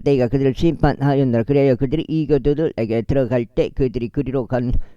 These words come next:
곳에서 그들은 나의 거룩한 이름을 욕되게 하였으니 저들이 그들에게 말하기를 이들은 주의 백성이요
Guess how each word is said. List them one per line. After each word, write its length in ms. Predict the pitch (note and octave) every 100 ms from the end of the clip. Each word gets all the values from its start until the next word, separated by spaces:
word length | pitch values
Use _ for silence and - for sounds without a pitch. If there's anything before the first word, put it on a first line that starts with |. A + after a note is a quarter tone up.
| -
곳에서 520 | E3 D#3 D3+ - A#2+
그들은 360 | D3 B2+ E3 -
나의 160 | A#2
거룩한 360 | A2+ D3 A#2+ C3
이름을 360 | - C#3+ C3 A#2+
욕되게 560 | C3+ - D3 C3 D3 -
하였으니 600 | C#3 C3 C#3+ C3 A2+ A2 - - - - - - - - _ -
저들이 320 | - F3+ G3+
그들에게 380 | E3 F#3+ G3+ E3+
말하기를 360 | D#3+ E3 D#3 D3+
이들은 280 | E3 D#3+ D#3+
주의 200 | D#3+ D3+
백성이요 1000 | - E3 - F#3 F3 C#3+ D#3 C#3 C3 A#2